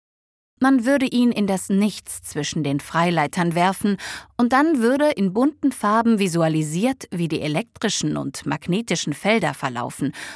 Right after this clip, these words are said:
und woraus das Nichts sonst noch so besteht.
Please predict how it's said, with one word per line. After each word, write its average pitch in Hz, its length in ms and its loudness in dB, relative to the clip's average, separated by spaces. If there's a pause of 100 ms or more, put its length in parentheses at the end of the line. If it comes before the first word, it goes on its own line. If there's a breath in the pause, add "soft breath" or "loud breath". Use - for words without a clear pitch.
(320 loud breath)
und 135 180 0
woraus 220 400 2
das 156 220 -6
Nichts 190 640 -2
sonst 226 420 0
noch - 100 -8
so - 140 -8
besteht. - 540 -12